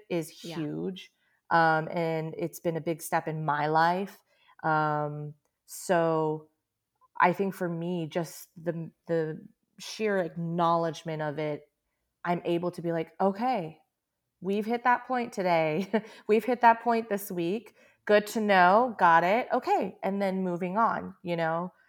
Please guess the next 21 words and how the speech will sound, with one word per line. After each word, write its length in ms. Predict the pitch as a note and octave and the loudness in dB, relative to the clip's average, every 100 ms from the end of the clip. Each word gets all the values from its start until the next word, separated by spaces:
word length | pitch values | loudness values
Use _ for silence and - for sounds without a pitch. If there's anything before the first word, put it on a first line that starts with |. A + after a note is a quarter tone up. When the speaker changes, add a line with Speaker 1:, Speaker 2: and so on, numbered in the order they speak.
| _ _ | _ _
Speaker 1:
Um, 640 | F#3 F3 E3 D#3+ E3 E3 F#3 _ _ | 2 4 2 -2 -6 -12 -16 _ _
so 340 | - A3 G#3+ - | -4 2 2 4
I 120 | C4 | 4
don't, 200 | D#4 D#4 | 4 4
I 100 | D#4+ | 2
don't 280 | F4 F#4 - - _ _ - | 2 0 -4 -12 _ _ -8
dwell 380 | G#3+ G#3+ G3 F3 | 6 8 8 4
on 180 | D#3+ D#3 | 0 -4
it. 140 | D#3 - | -8 -4
I 80 | F#3+ | -2
don't 140 | A3 | 0
like 160 | A3 A3 | -2 -6
to 80 | |
dwell 360 | F3+ F3+ D#3 D3+ | -6 0 0 0
on 180 | - - | -4 -6
it. 140 | - - | -10 -6
I 80 | E3+ | -2
like 260 | F3 F3 - | -2 -2 -4
to 280 | F3 E3+ E3+ _ _ | -2 -2 -6 _ _
acknowledge 500 | - F#3 F#3+ G#3 G3 | -8 -2 -2 -2 -2
it 280 | G3 F#3+ F#3+ | -2 -2 -4